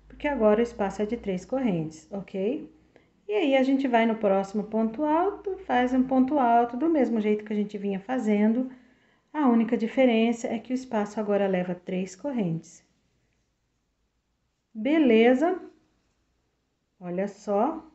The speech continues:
como é que tá ficando. Eu vou fazer aqui e já retorno. Terminando aqui a carreira, vamos prender aqui na terceira corrente novamente.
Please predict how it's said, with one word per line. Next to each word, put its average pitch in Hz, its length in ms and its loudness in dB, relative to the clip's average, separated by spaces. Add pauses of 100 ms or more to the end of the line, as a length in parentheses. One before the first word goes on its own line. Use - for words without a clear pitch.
(1500)
como 165 80 -16
é - 0 -
que - 100 -20
tá 160 120 -14
ficando. 240 800 -2 (480)
Eu 302 200 6
vou 196 140 2
fazer 226 400 0
aqui 247 420 -2
e 254 140 0
já 226 160 0
retorno. 190 640 -4 (2500)
Terminando 220 600 6
aqui 180 180 -2
a 185 60 0
carreira, 214 600 2
vamos 208 240 0
prender 185 380 -2
aqui 180 100 -10
na 196 140 -4
terceira 180 440 -6
corrente 196 600 -4
novamente. 180 1040 -4